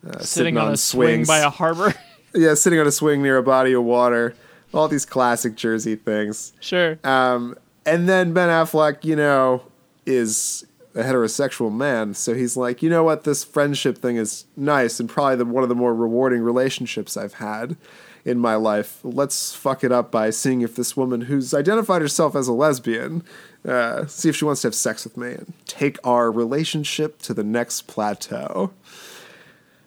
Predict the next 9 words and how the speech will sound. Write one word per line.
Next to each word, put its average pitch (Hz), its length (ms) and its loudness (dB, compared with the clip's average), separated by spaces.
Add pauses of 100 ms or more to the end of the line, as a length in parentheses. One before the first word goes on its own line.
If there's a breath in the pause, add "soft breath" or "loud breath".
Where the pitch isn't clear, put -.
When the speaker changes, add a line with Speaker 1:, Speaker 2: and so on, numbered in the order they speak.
(280 loud breath)
Speaker 1:
Uh, 113 140 -4
in 127 240 0
this, - 380 -2 (160)
one 160 200 2
of, 143 160 0
I 131 200 4
think, 131 320 -2
the 127 240 2
worst 120 840 0